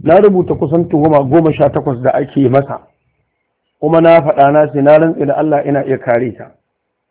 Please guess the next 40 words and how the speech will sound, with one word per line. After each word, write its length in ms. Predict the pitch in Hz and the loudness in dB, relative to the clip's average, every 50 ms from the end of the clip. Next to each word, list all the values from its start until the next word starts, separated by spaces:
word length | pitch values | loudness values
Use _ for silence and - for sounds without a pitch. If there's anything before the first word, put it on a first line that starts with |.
| _ _ _ _ _ _ _ _ - | _ _ _ _ _ _ _ _ -2
Amma 300 | - 143 156 160 170 180 | 0 2 4 4 4 6
lokacin 420 | 190 214 233 233 214 - 196 196 196 | 6 4 4 2 0 -2 0 0 2
da 80 | 180 | 2
nake 240 | 175 175 175 175 165 - | 2 2 0 0 -2 -2
tattauna 420 | 180 170 170 - 170 156 143 139 | -2 -4 -2 0 0 0 2 0
matsalar, 520 | 131 147 151 147 - 170 170 156 139 131 - | 0 0 -2 -4 -4 -2 -2 -2 -2 -2 0
ai 160 | 160 185 202 | 0 0 0
ina 160 | 220 208 196 170 - | 2 0 -2 0 2
sawa 280 | 175 160 151 151 - 151 | 2 4 4 4 4 2
a 60 | 135 | 0
buɗe 280 | 131 135 143 165 - 139 | 0 0 -4 -2 -2 0
layi, 360 | 135 131 135 135 120 110 - - _ _ _ _ _ _ - | 2 2 2 2 0 -4 -8 -14 _ _ _ _ _ _ -6
a 100 | 131 131 | -6 -6
kira. 420 | - - 185 156 156 147 143 - _ _ _ - _ _ _ _ _ _ - - _ _ - - - - - - - - - | -4 -2 0 0 0 0 -2 -8 _ _ _ -20 _ _ _ _ _ _ -20 -20 _ _ -20 -20 -20 -20 -20 -20 -20 -18 -10
Duk 220 | 139 147 233 262 247 | -2 0 0 2 4
wanda 280 | 247 247 247 226 214 | 2 2 4 4 4
yake 220 | 202 196 196 196 185 | 4 4 4 2 2
da 100 | 165 156 | 2 4
magana, 380 | 151 147 147 160 160 151 139 139 | 2 2 2 2 0 0 0 -2
zan 160 | 170 214 196 | -2 -2 0
ba 140 | 180 180 175 | 0 -2 -2
shi 120 | 143 151 - | -2 -6 -10
fili 360 | - 151 156 156 160 160 156 | -4 -4 -2 -2 0 0 0
ya 120 | 139 131 104 | -2 -2 -2
zo, 280 | 131 165 170 175 - - - - - - - - - - - - - - - - | -2 -2 -2 -2 -4 -16 -20 -20 -20 -20 -20 -20 -20 -20 -20 -20 -20 -20 -18 -10
mu 120 | 120 127 | -8 -8
tattauna 480 | - - 170 180 - 202 180 165 170 170 | -4 -4 -4 -2 0 0 2 2 2 2
da 100 | 165 156 | 2 0
shi 140 | 127 147 147 | -4 -4 -10
kan 140 | - - 156 | -6 -4 -2
matsalar. 440 | 147 131 131 135 - 151 151 131 - _ _ _ _ _ _ _ _ _ _ _ _ _ _ _ _ _ _ _ _ _ - | -2 -2 -4 -4 -4 -6 -6 -6 -10 _ _ _ _ _ _ _ _ _ _ _ _ _ _ _ _ _ _ _ _ _ -2
Ba 140 | 123 147 175 | 0 2 4
za 100 | 220 - | 4 2
ka 100 | 285 202 - | 0 -6 -4
samu 280 | 190 185 190 180 160 | -2 -4 -2 -2 -4
ba. 180 | 135 135 147 - _ _ _ _ _ _ _ _ _ _ | -6 -6 -10 -12 _ _ _ _ _ _ _ _ _ _
In 80 | - 185 | -6 -4
maganan 420 | 220 214 202 180 196 196 196 180 175 | 0 0 2 4 4 4 4 2 2
kuna 240 | 180 196 190 185 170 | 0 0 0 0 -2
tuhumar 520 | 175 165 156 175 185 180 160 156 117 - | -2 -4 -6 -4 -4 -2 -4 -6 -8 -10